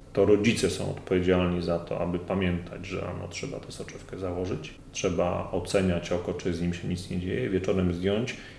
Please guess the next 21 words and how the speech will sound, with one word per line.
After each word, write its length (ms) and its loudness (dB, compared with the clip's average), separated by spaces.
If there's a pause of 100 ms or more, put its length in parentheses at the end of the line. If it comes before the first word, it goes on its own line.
i 40 -8
całe 300 10
procesy 500 0 (200)
pielęgnacyjne 1040 6
spoczywają 600 2
na 80 -2
rodzicach. 420 -6 (720)
Chyba 200 -6
nie 180 0
istnieje 380 2
jakaś 340 0
granica, 640 2 (260)
od 140 -4
której 360 6
możemy 400 6
to 140 0
robić. 320 2
Uznajemy, 460 4
że 100 0
dwunasto, 640 2
trzynastolatek 920 0